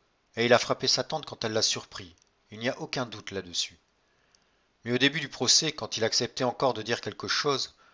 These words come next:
tout en reconnaissant le meurtre, il a prétendu ne pas être coupable. Cela a paru incohérent et l'avocat général ne s'est pas gêné pour ironiser. Il eut un sourire désabusé avant d'ajouter. Et on ne peut lui donner tort.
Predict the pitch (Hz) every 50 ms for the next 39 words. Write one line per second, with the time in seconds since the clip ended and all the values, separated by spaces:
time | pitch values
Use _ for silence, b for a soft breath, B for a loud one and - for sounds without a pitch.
0 | b b b b b b b - - 131 - 139 127 131 123 - 135 131 127 -
1 | - 135 123 110 101 104 120 131 127 - - - - - _ _ _ _ _ _
2 | _ _ _ 107 110 123 123 - 143 - - 135 135 131 139 156 156 147 123 110
3 | - - 131 113 104 101 - - 101 - - - - - 87 85 - - 80 -
4 | _ _ _ _ _ _ _ _ _ _ _ _ _ _ _ _ - - 107 110
5 | 113 107 - - 110 104 107 110 107 101 - - 113 113 110 107 131 143 135 120
6 | 110 104 107 110 - - 110 104 117 113 120 120 135 135 123 107 - 123 113 -
7 | - 135 110 113 110 110 101 - - - 104 95 - 92 90 92 90 87 82 85
8 | 80 - _ _ _ _ _ _ _ _ _ _ _ _ _ _ _ _ _ _
9 | _ _ _ _ - 107 113 131 135 123 107 - - 123 117 107 101 104 98 98
10 | 101 101 101 101 117 120 110 98 98 95 95 90 87 95 - - 87 82 - _
11 | _ _ _ _ _ _ _ _ _ _ _ _ _ _ _ _ _ _ _ _
12 | - 110 117 117 120 117 - - 135 120 117 113 113 107 113 117 - - 110 104
13 | - - -